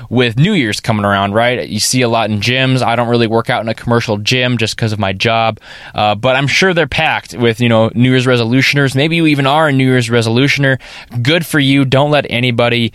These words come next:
uh, talk you down or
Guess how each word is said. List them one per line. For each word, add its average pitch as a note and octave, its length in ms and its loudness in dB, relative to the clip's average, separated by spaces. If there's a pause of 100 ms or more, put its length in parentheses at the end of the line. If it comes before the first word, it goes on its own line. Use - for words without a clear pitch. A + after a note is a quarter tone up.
(280)
uh, G#2 320 0
talk A#2 340 -2
you A2 140 2
down G#2 500 0
or F#2+ 540 0